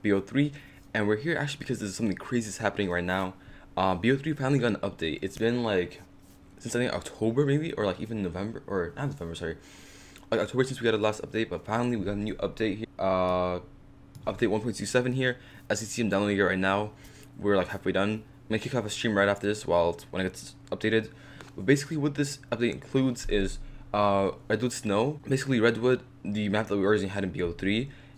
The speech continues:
it's, like, gets auto-tuned and it gets fixed, and we have it as a snowy version. Literally, it's really cool, and I'm gonna put a picture up on screen right now of it.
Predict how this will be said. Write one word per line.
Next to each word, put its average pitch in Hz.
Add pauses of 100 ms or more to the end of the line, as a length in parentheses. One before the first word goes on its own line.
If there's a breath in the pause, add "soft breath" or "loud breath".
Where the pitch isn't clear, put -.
(140)
it's, -
like, 98
gets - (140)
auto-tuned 110
and 101
it 95
gets 98
fixed, -
and 104
we 98
have 104
it -
as 98
a 98
snowy 107
version. 80 (760 loud breath)
Literally, 113
it's -
really 107
cool, 113
and 95
I'm 95
gonna 107
put 117
a 117
picture 120
up 110
on 98
screen 104
right 107
now 107
of 98
it. 123